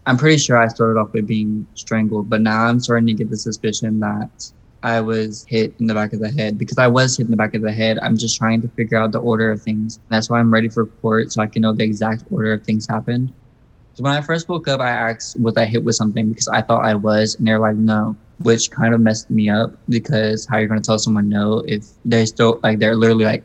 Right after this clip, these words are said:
asking you? But I was hit with something. I thought at first it was probably from me being thrown so hard in the bathtub that my skull cracked. I've spoken, like, a little bit with my paramedic, and he said that he found a washed off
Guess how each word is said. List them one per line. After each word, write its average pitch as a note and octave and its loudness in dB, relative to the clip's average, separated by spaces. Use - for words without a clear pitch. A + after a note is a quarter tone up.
asking A2+ 0
you? G#2+ -2
But A#2 2
I A#2+ 2
was B2 4
hit D3 0
with D3+ -2
something. A2+ -2
I A2 2
thought A2+ 2
at A2+ 0
first A2 0
it A#2 0
was A2 2
probably A2 0
from A2 0
me A2 2
being G#2 0
thrown G#2+ 0
so A2 -2
hard G#2+ 0
in - 2
the G#2+ 0
bathtub A2 -2
that A2 0
my G#2+ -2
skull G#2+ -6
cracked. - -6
I've A#2+ 4
spoken, A#2 2
like, A2 -2
a A2+ 2
little A2 4
bit A2+ 0
with A2+ 0
my A2+ 2
paramedic, A2 -2
and A2 0
he A2+ 0
said A2 0
that A2 -4
he A#2 2
found A2 0
a D#3+ -2
washed A2+ -2
off A2 0